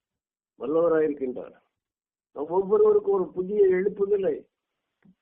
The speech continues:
ஒரு ஆவியின் உற்சாகத்தை, ஒரு புதிய ஒரு உயிரை, ஆத்மீக உயிரை தந்து நம்மை, ஆ, பயன்படுத்த அவர் சித்தம் கொண்டிருக்கிறார். அவ்விதமாக நம்மை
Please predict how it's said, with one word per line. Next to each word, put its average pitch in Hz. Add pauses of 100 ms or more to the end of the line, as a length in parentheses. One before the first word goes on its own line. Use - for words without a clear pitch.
(460)
ஒரு 180
ஆவியின் 214
உற்சாகத்தை, 202
ஒரு 160
புதிய 190
ஒரு 202
உயிரை, 196 (1000)
ஆத்மீக 208
உயிரை 214
தந்து 185
நம்மை, 165 (640)
ஆ, 139
பயன்படுத்த 208
அவர் 165 (320)
சித்தம் 165
கொண்டிருக்கிறார். 151
அவ்விதமாக 180
நம்மை 170